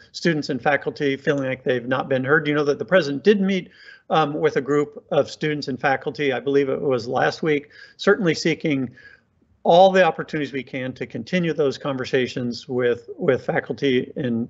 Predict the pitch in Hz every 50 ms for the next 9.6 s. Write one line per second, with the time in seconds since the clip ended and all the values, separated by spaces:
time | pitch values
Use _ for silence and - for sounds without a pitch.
0 | - - - 135 113 110 110 107 - - - 170 175 165 156 160 156 143 - -
1 | - - - - - - - _ _ - 135 127 - - 131 - - 196 185 180
2 | - 180 160 143 123 131 151 143 143 - 151 143 143 - 139 131 - - _ -
3 | - 143 127 123 - - - 139 123 123 127 127 123 - 143 135 127 123 131 -
4 | - - _ _ - 139 135 - 151 147 143 - - - - - - - - _
5 | 175 175 - 294 294 - - 190 180 180 185 175 180 180 180 180 180 180 - 185
6 | 160 160 170 175 165 170 170 160 160 165 180 175 - 175 151 131 - 160 143 131
7 | 147 151 151 143 143 143 139 - - - - 202 196 180 147 - - - 156 156
8 | 139 127 113 - - 156 135 127 120 - 131 120 110 - 135 123 123 117 113 120
9 | 120 - 123 120 117 120 - 131 123 120 120 117 120